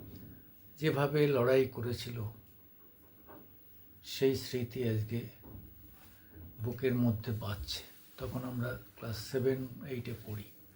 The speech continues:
মুক্তিবাহিনীদের সেই সবের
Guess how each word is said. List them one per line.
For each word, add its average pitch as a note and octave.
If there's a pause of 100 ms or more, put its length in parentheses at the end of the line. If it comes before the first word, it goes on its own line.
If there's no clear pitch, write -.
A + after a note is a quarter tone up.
(1000)
মুক্তিবাহিনীদের D3+ (1500)
সেই B2+
সবের A#2